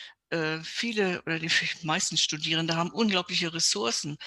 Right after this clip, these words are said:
und durch verschiedenste Umstände sind die manchmal blockiert. Und ich glaube, das ist somit unsere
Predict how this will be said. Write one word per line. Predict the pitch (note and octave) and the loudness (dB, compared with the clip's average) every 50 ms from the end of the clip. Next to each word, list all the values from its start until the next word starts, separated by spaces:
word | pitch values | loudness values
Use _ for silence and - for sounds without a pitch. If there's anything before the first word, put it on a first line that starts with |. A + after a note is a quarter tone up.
| - - - - | -12 -12 -14 -14
und | - E3+ F3 E3+ | -10 -8 -2 0
durch | F3+ F3 - | 0 0 2
verschiedenste | - G3 - - - A3 A3 A3+ - - - | 2 2 4 4 2 2 2 0 0 0 0
Umstände | - - G3+ A3+ - - - G#3 G3+ G#3 G#3 | -2 0 2 2 2 4 4 2 2 2 0
sind | G3 G3+ G3 G3 | 0 0 -2 0
die | - G3 | 0 0
manchmal | G3 G3 G3 - - G3 F#3+ | 0 0 0 0 0 -2 -2
blockiert. | - - F#3 - - - A3 E3+ C3 - - - - _ - - - - _ | -2 -6 -6 -4 -4 -2 -2 -2 -2 -4 -8 -10 -10 _ -20 -20 -20 -20 _
Und | - - | -12 -8
ich | F3 - - | -8 -6 -4
glaube, | - F3+ F#3 F#3 F3+ | -2 -2 -2 -2 -2
das | F#3 F#3+ - | -2 -2 -2
ist | G3 F#3+ | -2 -4
somit | - F#3 F3+ G3 G3 | -4 -2 -2 -2 -4
unsere | - F#3 F#3 F#3 F#3 F3+ F3+ | -4 -6 -6 -4 -2 -2 -4